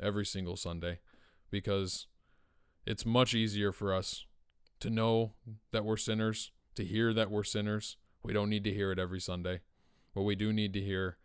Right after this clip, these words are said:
is that we're pure, we're cleansed, and we're forgiven.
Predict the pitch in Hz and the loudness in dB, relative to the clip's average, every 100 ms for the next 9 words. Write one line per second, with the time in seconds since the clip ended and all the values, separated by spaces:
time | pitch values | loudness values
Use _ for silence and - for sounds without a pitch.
0 | _ _ _ - 104 98 95 98 - - | _ _ _ -4 -2 0 0 0 -2 -2
1 | 107 107 113 113 - - 101 - - 101 | 2 2 2 -2 -14 -8 -6 -6 -6 -4
2 | 101 101 - 98 95 92 - 92 90 85 | -2 -4 -8 -6 -4 -4 -4 -4 -4 -4